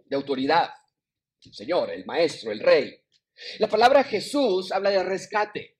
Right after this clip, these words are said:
de Mesías, de Salvador. Entonces, pongamos esos dos nombres juntos con los significados que te acabo de dar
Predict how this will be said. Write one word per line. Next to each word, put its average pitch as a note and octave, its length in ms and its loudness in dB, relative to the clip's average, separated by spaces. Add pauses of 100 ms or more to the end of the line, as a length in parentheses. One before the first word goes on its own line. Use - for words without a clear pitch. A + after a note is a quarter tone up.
de F#3 140 0
Mesías, F3+ 800 -4 (220)
de F#3+ 100 -2
Salvador. F3+ 720 0 (460)
Entonces, G#3 320 -2
pongamos C4 360 0
esos G#3 220 -6
dos G#3 160 -2
nombres G3 340 -6
juntos B3+ 380 -2
con F#3+ 160 -6
los F3+ 160 -2 (100)
significados E3+ 540 -2
que E3+ 100 -8
te D#3+ 60 -2
acabo G#3 320 0
de D3+ 100 4
dar E3+ 280 2